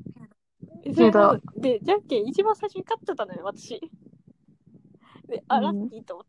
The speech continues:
Speaker 2: て。<laughs> 抜けたと思ってたら、
Speaker 1: うん。
Speaker 2: またなんかな、あの、何にもない係が好きなの。何にもしない係が好きで。
Speaker 1: もうそれ誰でもそうだって。
Speaker 2: え、そ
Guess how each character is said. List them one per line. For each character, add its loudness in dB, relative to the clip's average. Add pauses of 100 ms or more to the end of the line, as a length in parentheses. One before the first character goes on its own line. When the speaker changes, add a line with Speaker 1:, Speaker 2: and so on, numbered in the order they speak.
(100)
Speaker 2:
て。 -14
<laughs> -10
抜 -10
け -12
た -10
と -18
思 -14
っ -18
て -20
た -12
ら、 -14 (380)
Speaker 1:
う -12
ん。 -6
Speaker 2:
ま -12
た -10
な -10
ん -14
か -18
な、 -12 (440)
あ -8
の、 -12
何 -6
に -6
も -8
な -6
い -8
係 -12
が -16
好 -20
き -14
な -8
の。 -20
何 -6
に -4
も -10
し -12
な -4
い -8
係 -4
が -14
好 -18
き -6
で。 -4 (1700)
Speaker 1:
も 0
う -2
そ 2
れ 0
誰 6
で 8
も 8
そ 6
う 8
だ 4
っ 0
て。 4
Speaker 2:
え、 8
そ -2